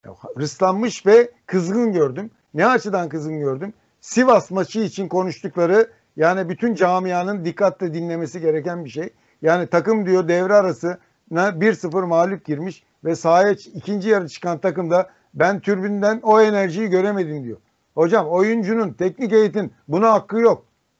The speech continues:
Sen de başkan olarak senin de hakkın yok aslında. İn kardeşim devre arası soyunma odasına.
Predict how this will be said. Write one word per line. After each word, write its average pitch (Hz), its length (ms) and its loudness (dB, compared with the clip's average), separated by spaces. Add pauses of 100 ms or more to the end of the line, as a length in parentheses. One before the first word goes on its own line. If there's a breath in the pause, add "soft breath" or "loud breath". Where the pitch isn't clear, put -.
(840)
Sen 220 320 2
de 233 140 2
başkan 247 380 4
olarak 240 380 4
senin 285 320 -2
de 285 40 6
hakkın 240 260 0
yok 202 240 -4
aslında. 160 460 -6 (320)
İn 277 220 0
kardeşim 254 520 0
devre 240 260 6
arası 220 480 0 (240)
soyunma 220 460 0
odasına. 196 520 -6